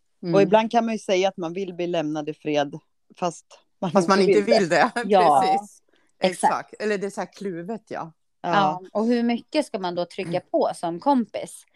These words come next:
Speaker 1: Ja.
Speaker 3: Och bara höra av sig, ja, men ska vi ses, kom igen nu, ryck upp dig. Ja, är det där
Speaker 1: Ja.
Speaker 3: man behöver höra, eller är det något annat man behöver höra?
Speaker 1: Ja, men precis.
Speaker 2: Men jag
Speaker 1: Men
Speaker 2: tror
Speaker 1: har
Speaker 2: bara
Speaker 1: ni
Speaker 2: att
Speaker 1: nå-
Speaker 2: man finns där.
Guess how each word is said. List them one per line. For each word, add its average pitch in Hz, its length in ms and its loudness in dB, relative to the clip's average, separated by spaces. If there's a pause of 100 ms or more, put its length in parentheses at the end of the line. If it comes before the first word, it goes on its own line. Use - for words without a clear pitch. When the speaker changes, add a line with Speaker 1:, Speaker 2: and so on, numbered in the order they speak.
(140)
Speaker 1:
Ja. 165 320 2
Speaker 3:
Och 190 80 0
bara 180 160 2
höra 202 400 -4
av 208 280 -4
sig, 196 300 -6
ja, 196 100 -6
men 208 120 -12
ska 214 180 -6
vi 202 60 -8
ses, 208 500 -8
kom 214 200 -10
igen 208 360 -4
nu, 208 160 -8
ryck 202 200 -10
upp 202 140 -6 (180)
dig. 196 220 4
Ja, 190 360 2
är 214 140 4
det 214 80 -6
där 185 80 4
Speaker 1:
Ja. 165 140 6
Speaker 3:
man 202 140 -8
behöver 190 280 -6
höra, 180 380 -2
eller 170 200 -8
är 175 160 -6
det 170 80 -12
något 175 180 -14
annat 190 380 -10
man 170 160 -16
behöver 170 280 -10
höra? - 240 -14 (280)
Speaker 1:
Ja, 175 100 -4
men 175 160 -4
precis. 165 680 -10 (540)
Speaker 2:
Men 208 80 -10
jag 208 80 -6
Speaker 1:
Men 269 100 6
Speaker 2:
tror 262 80 6
Speaker 1:
har 294 80 6
Speaker 2:
bara 330 120 6
Speaker 1:
ni 381 100 4
Speaker 2:
att 349 60 6
Speaker 1:
nå- 269 40 0
Speaker 2:
man 240 140 -2
finns 175 500 -10
där. 151 240 -4